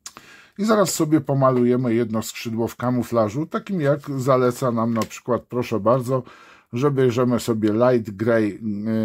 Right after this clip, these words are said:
y, green, to jest od spodu, ale tu bierzemy sobie tak, e, dark earth i Nakajima.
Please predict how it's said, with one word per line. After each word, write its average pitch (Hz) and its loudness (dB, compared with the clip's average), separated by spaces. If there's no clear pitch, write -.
y, 101 -4
green, 127 -2
to 131 -2
jest 113 0
od - -4
spodu, 170 -2
ale 143 2
tu 165 -4
bierzemy 131 0
sobie 127 -2
tak, 82 -8
e, 117 2
dark 139 0
earth 202 -2
i 285 -6
Nakajima. 123 -2